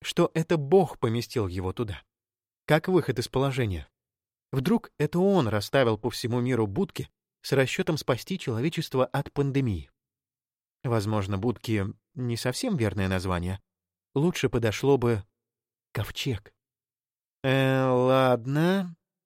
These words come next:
На фоне происходящего даже чудесная приправа тако отошла на второй план. «О чём это вы толкуете?» спросила Нико.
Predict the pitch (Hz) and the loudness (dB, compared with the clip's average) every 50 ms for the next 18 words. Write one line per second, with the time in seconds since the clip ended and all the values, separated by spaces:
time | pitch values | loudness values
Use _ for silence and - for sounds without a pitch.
0 | _ _ - 117 113 110 104 - 117 127 127 127 120 - 123 117 107 - - 107 | _ _ -2 0 2 2 4 4 4 6 6 4 4 2 2 0 0 0 0 0
1 | 101 113 120 135 139 - 151 143 143 131 143 143 131 135 139 123 - 135 131 117 | 4 6 6 6 6 4 4 4 6 8 8 6 6 6 2 2 0 -2 -2 2
2 | 113 127 160 180 - - 160 165 170 160 - 156 147 - - 139 131 123 117 110 | 4 4 4 2 0 -2 -2 0 0 0 0 0 0 2 4 4 6 6 6 4
3 | 104 - 123 131 147 151 - 160 156 147 - - 147 139 - 135 120 110 - - | 2 2 2 2 2 2 4 4 4 4 4 4 4 4 6 4 2 2 0 0
4 | 113 110 107 110 107 98 - 113 107 101 95 90 - - 113 104 90 78 73 - | 2 2 2 2 0 -2 0 0 2 2 2 0 2 2 2 2 2 0 -4 -12
5 | _ _ _ _ _ _ _ _ _ _ _ _ _ _ _ _ - 131 135 - | _ _ _ _ _ _ _ _ _ _ _ _ _ _ _ _ -8 -8 -6 -6
6 | - - 208 208 220 202 - 214 208 214 - 220 220 214 - 139 104 90 - - | -2 0 0 0 0 0 0 0 0 2 2 2 0 2 0 0 0 0 -4 -6
7 | - 85 - _ _ _ _ _ _ _ _ _ _ _ - - - - 135 120 | -10 -10 -12 _ _ _ _ _ _ _ _ _ _ _ -16 -16 -2 2 4 4
8 | 113 110 - 120 113 107 113 123 139 123 - - 82 - | 4 4 2 0 2 2 2 2 2 0 -2 -4 -8 -10